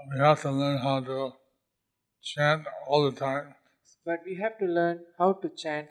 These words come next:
Speaker 2: all the time.
Speaker 1: Certainly, in the morning, chanting is ideal, as that's the Brahma Muhurta hour.
Speaker 2: Certainly, in the morning, chanting is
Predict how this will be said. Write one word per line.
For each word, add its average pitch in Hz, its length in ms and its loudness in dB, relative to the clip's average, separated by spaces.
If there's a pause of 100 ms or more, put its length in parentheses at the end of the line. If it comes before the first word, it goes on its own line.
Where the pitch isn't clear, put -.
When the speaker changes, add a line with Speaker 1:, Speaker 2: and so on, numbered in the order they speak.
Speaker 2:
all 156 180 4
the 151 120 6
time. 120 280 4 (680)
Speaker 1:
Certainly, 147 580 0 (580)
in 135 80 -6
the 131 60 -4
morning, 143 560 2 (840)
chanting 147 540 -2 (100)
is 123 220 -8
ideal, 143 640 4 (840)
as 127 100 -8
that's 139 220 2
the 135 80 0
Brahma 139 360 2 (100)
Muhurta 135 360 0
hour. 131 400 0 (1400)
Speaker 2:
Certainly, 220 560 6
in 180 100 8
the 170 80 10
morning, 175 560 10 (600)
chanting 196 420 12
is 165 220 12